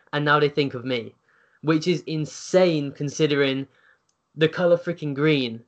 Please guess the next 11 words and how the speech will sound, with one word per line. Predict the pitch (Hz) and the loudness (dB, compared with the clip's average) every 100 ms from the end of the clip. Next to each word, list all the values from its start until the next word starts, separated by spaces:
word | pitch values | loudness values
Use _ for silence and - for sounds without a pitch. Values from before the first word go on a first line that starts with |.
| _ _ _ _ _ _ | _ _ _ _ _ _
Like, | 147 147 - - | -2 0 -2 -8
how | - 165 165 | -6 2 2
can | 175 185 | 2 -2
they | 160 | 0
relate | 147 147 151 131 - _ - | 0 0 -2 -2 -10 _ -6
a | 139 | -6
color | 139 - 156 135 117 | -6 0 4 4 2
in | 135 | -2
this | 139 - | -6 -4
world | 131 131 165 175 - | 2 2 2 -2 -10
to | - 156 143 139 | -2 0 2 0